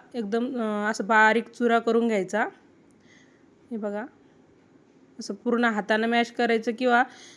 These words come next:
तुम्ही छोटी किसणी असेल तर तिनं पण किसू शकता, पण मी इथं हातानं करत आहे. असं पूर्ण मिक्स करून घ्यायचं चांगलं, कुस्करून घ्यायचं पनीर.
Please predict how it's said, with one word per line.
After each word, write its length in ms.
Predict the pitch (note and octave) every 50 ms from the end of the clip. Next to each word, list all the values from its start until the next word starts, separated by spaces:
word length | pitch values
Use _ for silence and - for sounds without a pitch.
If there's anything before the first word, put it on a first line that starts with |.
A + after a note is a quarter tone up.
| - _ -
तुम्ही 180 | C4+ B3+ B3 B3 -
छोटी 220 | A#3 A#3 A3 -
किसणी 320 | G#3+ - C4+ C4 - B3+ A#3+
असेल 320 | A#3+ A#3+ A#3+ B3+ A3+ G#3+
तर 40 | A3 G#3 -
तिनं 160 | A#3 A#3 A#3+
पण 180 | G#3+ B3 B3 A3
किसू 220 | - C4+ B3+ - B3
शकता, 460 | A3 - G#3 - - - A3 C4+ D4+
पण 220 | C4+ - - G#3
मी 160 | G#3+ A3 A3
इथं 180 | A#3 A3+ - A#3+
हातानं 380 | G#3+ G#3 G3 G3+ - G3+ G3+ G#3
करत 320 | G3 - A3 G#3+ G#3+ G#3+
आहे. 240 | A3+ G#3+ G#3+ G#3+ C#4+ - - - _ _ _ _ _ _ _ _ _ _ _ _ _ _ _ _ _ _ - A3+
असं 160 | A3+ - A3+
पूर्ण 280 | - - A#3+ A3 G#3+
मिक्स 280 | A3+ A3+ A3+ A#3 - -
करून 320 | - - A#3 A3 A#3 A#3
घ्यायचं 240 | A3+ A3 G#3+ F#3 F#3+
चांगलं, 360 | F#3+ G3+ F#3 F#3 F#3+ G3+ A#3+ F#4 - - _ _ _ - _ _ _ _ - _ - _ _ - - _ _ _ _ _
कुस्करून 480 | - C4 B3 - - C4 A#3+ A3+ A3 A3+
घ्यायचं 280 | G#3+ G#3 G3 G3 -
पनीर. 360 | F3+ - G3 F#3+ G3+ G#3 A3+